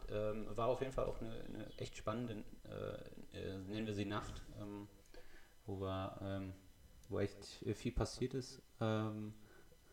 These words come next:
und ich bin mal gespannt, was, äh, die weiteren, ähm, also der weit-, die weiteren Draft-Tage so bringen werden und, äh, ja, äh, was die nächsten Draft-Runden noch zeigen werden. Ähm, können wir ja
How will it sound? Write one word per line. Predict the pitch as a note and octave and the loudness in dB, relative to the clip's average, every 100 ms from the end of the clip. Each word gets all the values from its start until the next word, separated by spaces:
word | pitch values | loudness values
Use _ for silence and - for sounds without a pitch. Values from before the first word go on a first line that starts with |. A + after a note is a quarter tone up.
| - - - | -20 -20 -6
und | G2 F#2+ F#2+ F#2+ - - - - | -2 0 0 -2 -6 -14 -16 -14
ich | - | 4
bin | D3 | 6
mal | C#3+ | 6
gespannt, | A#2+ - B2+ B2 | 2 4 4 8
was, | A#2+ - | 6 6
äh, | - G2+ F#2+ - | 4 4 4 0
die | F#2+ G#2 G2 | 4 6 10
weiteren, | G#2 A#2 G#2 G#2+ G#2+ G#2+ | 10 10 6 4 4 4
ähm, | G2+ G#2 G2+ G2+ G2+ G#2 - - | 6 6 4 0 -4 -6 -2 6
also | G2 F#2 | 8 10
der | G2 | 12
weit-, | F#2+ A#2 - | 12 12 10
die | G2 | 10
weiteren | G#2 - G#2 G2 | 10 10 4 8
Draft-Tage | G2+ G2+ G#2 G#2 - G2 G#2+ G2+ G2+ G2 | 10 10 8 0 6 6 8 6 4 4
so | - G2+ | 6 6
bringen | F2 - G#2+ A#2+ G2+ | 6 6 6 6 10
werden | G2+ G#2+ G#2+ G#2 | 12 12 8 2
und, | G2+ G2 F#2+ F#2+ G2 - - - - - - - - | 4 4 4 2 -2 -4 -12 -14 -14 -14 -14 -16 6
äh, | G#2 G2 G2 G2 G2 | 12 12 12 12 12
ja, | A#2+ G#2+ F2 G2+ - | 12 12 12 4 -2
äh, | G2 G2 | 2 4
was | G2+ - | 4 2
die | G2 | 2
nächsten | G#2 - G#2 | 2 0 4
Draft-Runden | G#2 - G#2 G2+ | 4 6 0 2
noch | F#2+ | -2
zeigen | - F#2+ G2+ F#2 | 6 8 8 6
werden. | F2+ F2+ - - - - - - - - - F#2+ | 4 4 -4 -10 -12 -14 -14 -14 -14 -12 0 6
Ähm, | F#2 F2+ F2 F2+ F2+ - - - - - | 8 8 6 0 -4 -10 -14 -10 -10 2
können | - A2 | 4 8
wir | G#2+ | 10
ja | G#2 G#2 | 12 10